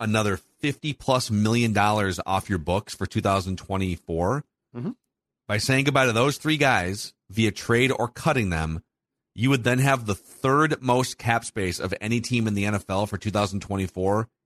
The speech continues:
Speaker 1: including the Kirk Cousins dead money that we just talked about.
Speaker 2: That might be it.
Speaker 1: So they might be saying, "Well, this is the path we're on here. We're already gonna have, like,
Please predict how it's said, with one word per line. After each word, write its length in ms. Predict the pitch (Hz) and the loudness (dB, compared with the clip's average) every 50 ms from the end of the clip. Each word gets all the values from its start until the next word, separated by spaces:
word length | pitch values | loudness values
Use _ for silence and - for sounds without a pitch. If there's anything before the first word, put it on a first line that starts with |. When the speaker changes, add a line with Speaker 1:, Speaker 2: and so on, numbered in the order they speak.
| _ _ - | _ _ -6
Speaker 1:
including 760 | 139 127 117 - 110 - - 160 175 175 170 165 151 135 117 | -6 -4 -2 -4 -4 -4 -2 -2 0 2 2 0 0 0 0
the 80 | 110 | -2
Kirk 260 | - - - 131 - - | -2 0 -2 -2 -2 -2
Cousins 460 | - - 123 123 107 117 117 104 90 | -2 -2 0 0 2 0 0 0 -2
dead 260 | 90 95 104 110 113 | 0 0 0 0 2
money 260 | 107 101 90 85 87 85 | 0 0 0 0 -2 -2
that 100 | 87 85 | -2 -2
we 120 | 90 92 | -2 -4
just 200 | 82 82 80 - | -4 -4 -6 -4
talked 260 | - 82 80 80 - | -2 -4 -4 -4 -6
about. 200 | 76 71 - - _ _ _ - | -12 -14 -14 -16 _ _ _ -12
Speaker 2:
That 140 | 92 117 117 | -8 -8 -6
might 160 | 117 117 - | -6 -6 -6
be 100 | - 117 | -4 -2
it. 180 | 135 143 - - _ _ _ _ _ _ _ _ - | -2 -2 -2 -6 _ _ _ _ _ _ _ _ -4
Speaker 1:
So 80 | - 110 | -2 0
they 140 | 110 135 | 2 4
might 180 | 165 185 185 170 | 4 4 2 2
be 80 | 156 143 | 0 0
saying, 520 | - - 135 120 120 120 113 110 101 - _ _ _ _ _ _ _ _ _ _ | 0 2 2 2 2 0 -2 -4 -6 -8 _ _ _ _ _ _ _ _ _ _
"Well, 160 | - 95 107 107 | -4 -2 0 0
this 160 | 123 151 - | 0 0 0
is 80 | 185 | 0
the 80 | 156 147 | 0 -2
path 280 | 104 113 127 123 117 113 | 0 0 2 2 0 0
we're 160 | 113 101 101 | 0 0 2
on 180 | 107 123 131 113 | 2 2 0 0
here. 240 | 92 82 78 78 73 | -2 -6 -6 -6 -4
We're 220 | 85 113 131 113 | -2 0 2 2
already 340 | 120 131 135 135 147 151 143 | 4 4 4 2 2 2 2
gonna 180 | 120 113 107 | 0 0 0
have, 220 | 98 101 95 95 85 | 0 0 0 0 -2
like, 360 | 87 90 85 85 85 - | -2 -4 -4 -4 -6 -8